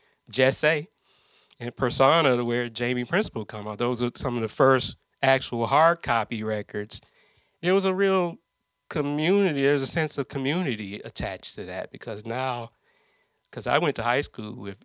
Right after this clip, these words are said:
Jamie Principle. We went to the same high school. I can't say I really know him. Maybe I would see him. But it's different. Like, I love the Ohio Players and hear the music and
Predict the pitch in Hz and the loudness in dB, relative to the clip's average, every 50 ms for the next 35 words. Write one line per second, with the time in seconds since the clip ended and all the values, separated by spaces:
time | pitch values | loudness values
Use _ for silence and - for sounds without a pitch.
0 | _ _ - - 110 101 101 98 95 - - 98 85 - - _ - - - _ | _ _ -10 -8 -8 -8 -8 -10 -10 -10 -10 -8 -6 -8 -8 _ -14 -18 -18 _
1 | _ _ _ _ _ _ _ - 165 127 123 120 117 131 135 - - - 143 113 | _ _ _ _ _ _ _ -10 -6 -4 -4 -2 0 -2 -2 0 0 0 0 2
2 | 110 - 127 117 113 104 104 113 113 110 110 - - 98 92 95 101 95 98 101 | 2 0 0 0 -4 -6 -4 -4 -4 -2 -2 -4 -6 -8 -12 -12 -12 -14 -16 -16
3 | 104 104 104 110 - - - - - 120 113 - - 110 104 104 101 104 104 98 | -14 -14 -14 -14 -16 -18 -18 -12 -10 -10 -8 -8 -8 -8 -6 -6 -4 -4 -6 -6
4 | 98 104 110 123 131 127 120 107 107 110 110 104 104 104 101 101 107 - - - | -6 -2 2 4 4 4 4 2 0 -4 -6 -8 -6 -6 -6 -6 -6 -4 -2 0
5 | - - 139 127 107 101 120 _ _ _ _ _ _ - - - - - - - | 0 0 0 -2 -2 -4 -8 _ _ _ _ _ _ -20 -20 -20 -20 -20 -20 -20
6 | _ _ _ _ _ _ 120 120 120 117 113 - _ _ _ _ _ _ _ _ | _ _ _ _ _ _ -2 0 0 0 0 -4 _ _ _ _ _ _ _ _
7 | _ _ _ _ _ _ _ _ _ _ - - 156 139 - - - - - 170 | _ _ _ _ _ _ _ _ _ _ -6 -4 -4 -4 -4 -6 -8 0 4 4
8 | 214 226 - - 139 120 120 117 - - - 135 117 120 120 117 - 135 120 120 | 4 4 2 -2 -2 -2 -2 -2 -4 -6 -8 -6 -4 -6 -6 -6 -8 -10 -8 -10
9 | 120 _ _ _ _ _ _ _ _ _ _ - 123 120 135 139 147 151 156 160 | -10 _ _ _ _ _ _ _ _ _ _ -10 0 4 6 6 6 6 4 0
10 | 156 156 147 165 156 156 151 143 - - 147 147 147 151 151 151 156 156 151 139 | 0 2 2 2 2 2 2 2 0 -2 0 0 2 2 2 2 2 2 0 -2
11 | 127 123 139 143 139 143 143 139 139 139 143 147 147 143 143 143 135 - 127 123 | -4 -4 -2 -2 -2 -2 -2 -2 -2 -2 -2 -4 -4 -4 -6 -8 -6 -8 -8 -10
12 | 123 | -10